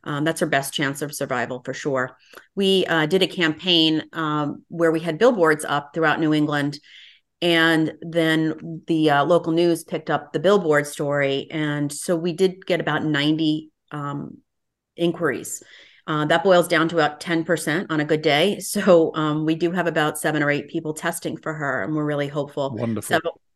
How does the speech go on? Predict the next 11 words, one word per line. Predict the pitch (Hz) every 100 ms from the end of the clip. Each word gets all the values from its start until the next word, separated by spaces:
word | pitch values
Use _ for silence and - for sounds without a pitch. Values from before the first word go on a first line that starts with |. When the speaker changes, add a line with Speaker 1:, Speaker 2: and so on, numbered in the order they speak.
| _
Speaker 1:
several | - 185 175 175 165
of | 156
them | 156 156 151
are, | 151 151 156 156 - - _ -
um, | 151 151 151 151 -
either | 160 151 143
E | - 147
M | 143
S | 139 -
or | 151 143 -
firefighters. | 151 143 139 135 127 -